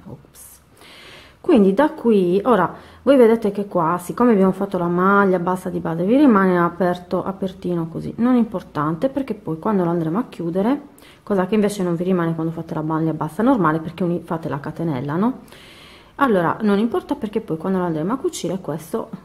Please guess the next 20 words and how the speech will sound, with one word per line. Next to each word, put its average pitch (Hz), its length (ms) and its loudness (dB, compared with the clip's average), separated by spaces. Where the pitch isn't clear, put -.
cucito - 400 -6
bene 147 260 -2
scomparirà, 143 640 -8
ok? 202 320 -8
Quindi 170 580 2
abbiamo 175 340 -2
fatto 160 360 -8
la 156 120 -4
maglia 151 280 -4
bassissima 247 880 -2
per 180 220 -2
unire 147 480 -4
e - 160 -10
qui 185 280 -6
inseriamo 180 540 -2
sempre 262 360 0
nello 185 220 2
stesso 180 340 -8
punto, 165 420 -4
vedete? 226 600 -4